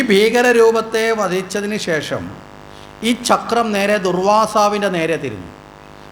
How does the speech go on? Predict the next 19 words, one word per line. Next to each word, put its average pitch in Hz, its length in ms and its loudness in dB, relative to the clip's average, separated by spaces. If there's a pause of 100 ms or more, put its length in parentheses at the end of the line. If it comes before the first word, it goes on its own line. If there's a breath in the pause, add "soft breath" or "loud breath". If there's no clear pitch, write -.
ദുർവാസാവിന് 202 840 2
മനസ്സിലായി 175 480 -2
കളി 160 200 2 (100)
മാറി. 120 260 -2 (840 loud breath)
ദുർവാസാവ് 220 680 4
അവിടുന്ന് 214 380 0
ഓടാൻ 202 260 2
തുടങ്ങി. 185 260 -2
കാരണം 185 260 0
വിഷ്ണുവിൻ്റെ 214 540 -4
ചക്രമാണ്, 180 640 -2 (1500)
മനസ്സിലായില്ലേ? 147 500 -2 (200)
അതിൻ്റെ 185 280 0
മുമ്പിൽ 190 320 0
രക്ഷയില്ല. 175 420 -2 (1160)
നേരെ 220 420 4 (120)
ഓടി 220 240 2
ബ്രഹ്മാവിൻ്റെ 214 680 0
അടുത്തെത്തി 202 340 -4